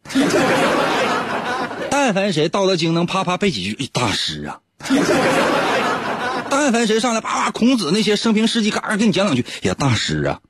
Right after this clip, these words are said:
<laughs> 朋友们，你有没有，你有没有想过呀？那我要是真是就是插空咣咣我讲两句，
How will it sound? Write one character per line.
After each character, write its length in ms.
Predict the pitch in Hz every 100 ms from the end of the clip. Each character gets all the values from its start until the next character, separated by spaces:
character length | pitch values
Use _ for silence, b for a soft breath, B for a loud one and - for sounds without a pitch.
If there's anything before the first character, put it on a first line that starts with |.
| - -
<laughs> 1900 | 269 - 349 - - - - - - - - - - - 254 - - - -
朋 120 | 131
友 60 |
们， 200 | 151 139
你 60 | 208
有 80 | 214
没 100 | 233
有， 80 | -
你 120 | 226
有 80 | 233
没 100 | 233
有 80 | 233
想 320 | - 107 90
过 120 | 113
呀？ 260 | 117 95 - -
那 100 | 196
我 260 | 160 104 135
要 160 | 269
是 100 | 208
真 200 | 180 202
是 280 | 180 165 135 - _ _
就 140 | - 175
是 140 | 170 - _ -
插 220 | - 190
空 180 | 226 170
咣 160 | 196
咣 200 | 196 196
我 120 | 127 135
讲 160 | 151
两 140 | 160 113
句， 240 | 123